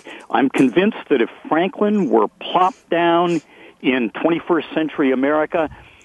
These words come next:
that he would be, um, one of the, uh, great, um, innovators dealing with the Internet of Things. He'd probably be holding hackathons to, uh, <laughs> do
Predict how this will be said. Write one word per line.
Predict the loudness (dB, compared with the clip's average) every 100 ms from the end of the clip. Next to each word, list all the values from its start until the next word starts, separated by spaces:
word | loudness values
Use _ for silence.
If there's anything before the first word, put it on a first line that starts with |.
| -16
that | -2 0 0 -2
he | -12 -8
would | 0 2 0 -4
be, | -2 -2 -2 -4 -6 -4
um, | -2 0 -2 -10 -20 -6
one | -2 0
of | -2 -2
the, | -2 -2 -8 -20 -20 -6
uh, | 0 0 0 -4
great, | -8 0 2 2 -2 -16 -6
um, | 0 2 2 2 -2 -6 -12 _ _ _ -14 -14 -6
innovators | 0 0 2 0 0 0 -2 -6 -4
dealing | -2 -2 -2 0
with | 0 -2
the | -6
Internet | -6 -4 -2 -2
of | -4 -6
Things. | -4 -2 -2 -2 -6 -20 -18
He'd | -12 -10 -2
probably | 0 2
be | 2 0
holding | 2 0 -2
hackathons | 0 -2 -2 -6 -4 -2 -2 -6 -16 -20 -20 -20 _ -2
to, | 2 6 4 4
uh, | 0 0 2 0 0 -4
<laughs> | -4 0
do | 2